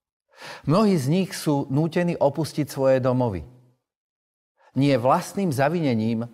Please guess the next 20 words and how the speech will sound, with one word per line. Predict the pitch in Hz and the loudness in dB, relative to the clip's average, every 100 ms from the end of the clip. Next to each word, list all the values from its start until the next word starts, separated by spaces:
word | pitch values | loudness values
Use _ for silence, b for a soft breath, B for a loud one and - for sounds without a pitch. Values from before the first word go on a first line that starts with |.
| - | -8
sa | 113 | -8
stávajú | 101 - 107 110 117 107 | -6 -4 -2 0 0 -2
cudzincami. | 110 98 95 82 78 78 80 _ _ _ _ _ _ _ B B B B B B - | -6 -6 -6 -8 -10 -12 -18 _ _ _ _ _ _ _ B B B B B B -2
Nezabúdajme | 139 185 214 180 190 190 175 165 | 0 2 2 2 2 2 2 -2
však | - 156 - | 0 -2 0
ani | 147 156 | 0 2
na | 147 175 | 2 0
tých, | 180 117 123 - - _ _ | 0 -2 -2 -6 -18 _ _
ktorí | - 139 131 | -4 0 0
sa | 139 120 | 0 -2
v | 117 | 0
dôsledku | 139 139 143 139 131 | -2 0 -2 -2 -4
zdražovania | 110 123 135 147 156 135 104 87 82 - _ | -2 0 0 0 0 0 0 -4 -8 -14 _
a | - | -4
rastúcej | 123 143 - 160 160 147 117 | -2 -2 -4 -2 0 -2 -2
inflácie | 117 131 127 120 135 131 127 B B B B - | -2 0 0 0 0 0 0 B B B B -2
ocitli | 135 139 160 147 143 | 0 0 -4 -4 -4
pod | 135 123 | -2 0
hranicou | 107 113 120 110 120 | 0 -2 -2 0 -2
chudoby. | 101 110 101 87 | -2 -2 -2 -4